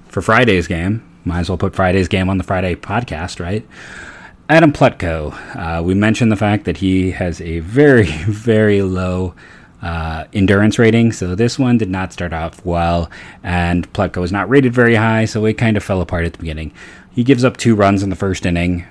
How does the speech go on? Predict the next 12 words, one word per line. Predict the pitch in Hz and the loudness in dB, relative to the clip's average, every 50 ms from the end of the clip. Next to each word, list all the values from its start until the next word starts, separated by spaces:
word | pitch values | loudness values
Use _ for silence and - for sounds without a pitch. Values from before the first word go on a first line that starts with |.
| - - | -18 -14
um, | - 85 82 80 80 82 82 85 82 | -12 -10 -8 -8 -8 -8 -10 -10 -12
for | 82 - - - 98 95 95 | -12 -12 -8 -6 -4 -4 -4
the | 92 | -6
Tribe, | 90 - 104 90 82 80 85 85 82 - - - - - - - - - - - - _ _ _ _ _ _ _ _ _ - - _ - - - - - 64 62 - _ _ - - - | -6 -6 -6 -6 -6 -6 -6 -8 -10 -12 -16 -20 -20 -20 -20 -20 -20 -20 -20 -20 -20 _ _ _ _ _ _ _ _ _ -20 -20 _ -20 -20 -20 -20 -20 -20 -20 -20 _ _ -14 -10 -10
uh, | 85 82 80 78 78 76 78 80 78 78 65 - - - - | -8 -8 -8 -8 -10 -10 -10 -12 -12 -14 -16 -20 -20 -20 -12
coming | - - 110 101 98 95 90 | -6 -4 -4 -2 -2 -2 -2
on | 87 87 90 | -2 -2 -2
a, | 87 85 85 85 85 87 - | -2 -2 -4 -4 -6 -8 -8
a | - 82 | -10 -6
home | - 110 107 104 104 101 | -2 0 2 2 4 2
run | 95 90 92 98 101 98 87 - - - - - - - | 2 2 2 2 0 -2 -4 -6 -14 -20 -20 -20 -8 -6
by, | 95 90 90 90 90 90 90 87 87 90 87 85 | -4 -2 -2 -2 -2 -2 -2 -4 -4 -4 -6 -6